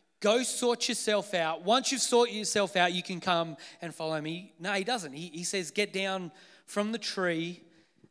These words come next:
follow me." We see a, a turnaround in,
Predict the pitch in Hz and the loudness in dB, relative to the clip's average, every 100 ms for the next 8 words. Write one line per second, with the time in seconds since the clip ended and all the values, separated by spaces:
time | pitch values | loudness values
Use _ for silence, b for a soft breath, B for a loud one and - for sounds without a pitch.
0 | _ _ _ _ - 202 208 165 135 113 | _ _ _ _ -4 0 2 0 -4 -14
1 | - _ _ _ _ _ _ b b 202 | -20 _ _ _ _ _ _ b b 0
2 | 220 - 254 240 233 - 190 175 165 175 | 0 2 2 0 -4 -4 0 0 0 0
3 | 202 202 208 190 185 165 147 | 0 0 2 0 0 -2 -8